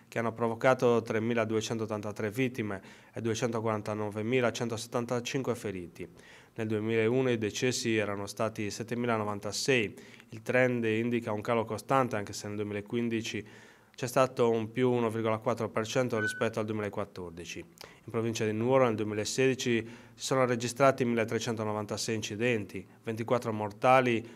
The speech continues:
novecentotrentasei con lesioni. Le persone decedute sono state ventisette, quelle ferite settecentoventidue.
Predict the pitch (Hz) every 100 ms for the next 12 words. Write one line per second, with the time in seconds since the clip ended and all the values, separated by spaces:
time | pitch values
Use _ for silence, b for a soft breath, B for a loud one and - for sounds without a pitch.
0 | B 127 127 143 131 120 120 117 117 131
1 | 113 110 107 101 104 90 90 85 B B
2 | 110 113 110 123 113 110 110 113 131 135
3 | 113 107 113 107 107 104 107 104 - 143
4 | 123 - 98 107 101 120 123 127 117 -
5 | 131 135 147 127 117 110 98 92 90